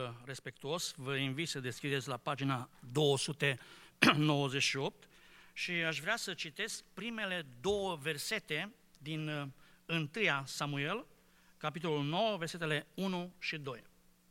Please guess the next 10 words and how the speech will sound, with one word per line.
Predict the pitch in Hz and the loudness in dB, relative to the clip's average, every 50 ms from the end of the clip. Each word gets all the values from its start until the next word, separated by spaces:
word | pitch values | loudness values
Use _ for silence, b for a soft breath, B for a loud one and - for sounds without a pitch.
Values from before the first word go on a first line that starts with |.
| _ B B B B B B B B B | _ B B B B B B B B B
Așadar, | 156 143 - 156 147 175 214 - - - - | 2 2 4 6 6 6 4 4 2 -8 -14
cuvântul | - - 143 156 160 143 143 135 | -10 -4 -2 0 0 0 0 0
Domnului | 139 156 170 180 190 202 214 196 | 0 0 2 2 2 2 2 2
din | 165 139 151 156 147 143 143 - | 2 2 2 2 2 0 -2 -4
întâia | 160 147 143 135 - 185 170 151 143 127 127 131 | -4 -2 -2 -2 0 0 2 2 2 0 -2 -6
Samuel, | - - - 151 143 139 143 151 170 190 202 202 - - B B B B B B B B | -8 -4 0 2 2 4 4 4 4 4 2 0 -2 -8 B B B B B B B B
capitolul | - - 151 - 190 196 175 151 147 147 | -2 -2 0 2 2 2 2 4 4 2
nouă, | 143 143 151 143 139 143 165 196 214 - | 4 4 4 4 4 4 2 0 0 -2
versul | 147 151 151 - 160 147 | -4 -4 -4 -2 -2 0
întâi, | 143 131 120 - 156 156 175 214 247 | 0 0 -2 -2 -2 -2 -2 -2 -4